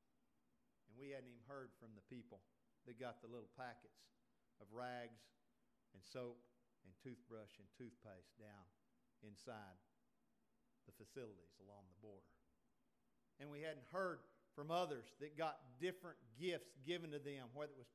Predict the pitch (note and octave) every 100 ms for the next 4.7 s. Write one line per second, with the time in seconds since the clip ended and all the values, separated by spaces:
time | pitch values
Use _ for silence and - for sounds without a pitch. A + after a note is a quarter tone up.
0 | - F3+ E3+ D3+ C3 C3+ D3+ C#3 A2 -
1 | - - - - - - C3+ - G3+ G3+
2 | F3 D#3+ D3+ D#3+ D3+ C#3+ C3+ A#2+ G#2 -
3 | - - - - - C#3+ - G3 F#3 F3
4 | D#3 D3+ E3+ E3+ D#3+ C3 G2+